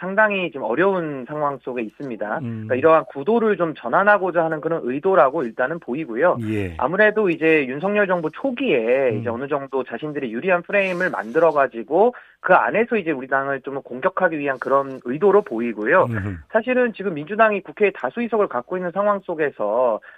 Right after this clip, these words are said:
Speaker 1: 정부가 의회의 동의 없이 할 수 있는 것들이 없습니다. 근데
Speaker 2: 네.
Speaker 1: 그런 상황에서 자꾸 이제 국민 저항 운동이라는 표현까지 써가지고
Speaker 2: 음.
Speaker 1: 이 부분을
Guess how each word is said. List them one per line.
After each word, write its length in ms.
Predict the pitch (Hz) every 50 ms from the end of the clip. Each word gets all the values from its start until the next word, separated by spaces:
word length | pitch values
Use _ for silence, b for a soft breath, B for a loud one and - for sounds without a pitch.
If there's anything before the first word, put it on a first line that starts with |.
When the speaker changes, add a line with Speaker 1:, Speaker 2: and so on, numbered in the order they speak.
| B B
Speaker 1:
정부가 500 | - 147 170 190 202 196 196 180 170 147 -
의회의 480 | 135 147 165 185 190 190 185 175 165
동의 240 | - 143 131 - 190
없이 180 | 165 156 - 170
할 100 | 190 202
수 60 | - 233
있는 120 | 226 220
것들이 260 | 196 175 - 180 - -
없습니다. 600 | - - _ - - 247 226 160 123 127 135 143
근데 120 | 123 120 110
Speaker 2:
네. 40 | 107
Speaker 1:
그런 160 | 127 175 196
상황에서 500 | 202 214 208 208 196 190 175 - 202 214 208 B B B B B -
자꾸 140 | 175 175
이제 80 | 202 175
국민 360 | - - 175 190 233 262 254 -
저항 340 | - 135 135 165 202 214 214
운동이라는 800 | 208 202 185 190 190 185 180 170 170 160 165 175 185 190 190 180
표현까지 640 | - - 240 247 240 240 240 220 - 190 170 156 156 -
써가지고 680 | 202 208 190 208 202 180 151 160 156 - 180 202 226 220
Speaker 2:
음. 260 | 113 113 113 113 113 123
Speaker 1:
이 40 | 135
부분을 400 | 185 175 175 175 175 170 160